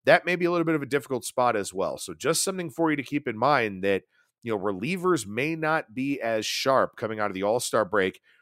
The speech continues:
despite being rested, just because they're used to the up and down nature of pitching three, four, five times a week. So something for you to keep in mind. And also,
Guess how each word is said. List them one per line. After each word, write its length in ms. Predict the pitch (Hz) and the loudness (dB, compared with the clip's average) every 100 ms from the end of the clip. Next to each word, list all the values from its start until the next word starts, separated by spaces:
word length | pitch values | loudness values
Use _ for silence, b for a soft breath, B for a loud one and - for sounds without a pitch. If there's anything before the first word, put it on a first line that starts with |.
| _ - | _ -6
despite 420 | 123 - 196 202 | -4 4 2 2
being 300 | 151 123 98 | -2 -4 0
rested, 600 | 104 233 - 104 90 80 b b b | 4 4 2 0 -2 -2 b b b
just 200 | 151 151 | -6 -4
because 320 | 156 151 131 | -4 -4 -2
they're 140 | 127 117 | -2 -2
used 320 | 101 135 - | -2 -2 -4
to 60 | 123 | -6
the 160 | 107 - | -6 0
up 180 | 127 113 | 0 0
and 140 | 110 | 0
down 220 | 110 101 | 0 0
nature 340 | 98 117 - 90 | -2 -4 -4 -6
of 140 | - | -4
pitching 400 | 120 117 98 82 _ _ | -6 -4 -6 -6 _ _
three, 200 | - 123 | -8 -6
four, 280 | 113 110 110 | -6 -2 -2
five 380 | - 113 101 95 | 0 2 2 2
times 340 | 110 98 90 | -4 -6 -6
a 60 | 82 | -6
week. 300 | 98 80 - | -4 -4 -6
So 280 | - 78 76 b b b - | -6 -6 -8 b b b -6
something 280 | 190 190 | -4 -4
for 180 | 143 170 | 0 0
you 40 | 143 | 0
to 60 | |
keep 200 | 120 139 | -4 -8
in 100 | 113 | -4
mind. 360 | 120 120 117 98 _ _ _ | 0 0 0 -4 _ _ _
And 140 | 151 143 | -6 -2
also, 580 | 143 147 - 135 131 | 0 2 2 0 0